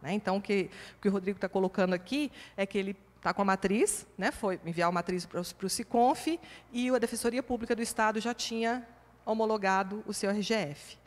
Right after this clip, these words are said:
Então, se tem homologação, ela não substitui, porque gera um rascunho. Aí você pode substituir o rascunho por um, um relatório já pronto, né? Então, mas o contrário, se já tem um relatório pronto, ela não gera o rascunho.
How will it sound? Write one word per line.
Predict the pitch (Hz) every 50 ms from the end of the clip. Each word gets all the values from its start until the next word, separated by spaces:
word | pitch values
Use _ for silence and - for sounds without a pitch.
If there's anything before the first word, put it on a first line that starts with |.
| - - - -
Então, | - 247 262
se | 254 -
tem | - 220
homologação, | 202 202 208 208 202 214 214 - 240
ela | 233
não | 233 240 254
substitui, | - - - 254 254 247 - 285 269 - - 220 196
porque | - - 190
gera | 196 - 220 220 208
um |
rascunho. | 214 - 254 269 302 - - - 262 214 170 156 147 151 - - - - - -
Aí | - 160 175
você | 180 208 208 - - 220
pode | 196 - - 190 175 170 185
substituir | - - - 254 220 208 202 - 220 196 - 196
o | 196
rascunho | 190 180 196 214 - - - 220 208 214 240
por | 247 - 302 294 302 302
um, | 262 254 269 285 320 330 330 320 _ _ _ _ -
um | 254 214 214 220
relatório | 214 240 226 233 240 - 220 208 214
já | 226 254
pronto, | 262 - 359 277 180 143 - - - - - - _ _ _ _ _ _ _ - - _ -
né? | - 131 175
Então, | 214 208 - 190 175 190
mas | 196 190 190 190 190
o | 202 208
contrário, | 208 - 233 214 220 220 208 196 220 277 294 247
se | - -
já | 202 240 208
tem | - 240
um | 254
relatório | 269 247 214 214 - 214 202 202 220
pronto, | - - 220 214 220 240 240 233
ela | 226 233
não | 247 269
gera | 247 269 233 226
o | 220
rascunho. | 214 240 269 - - - 214 180 160 151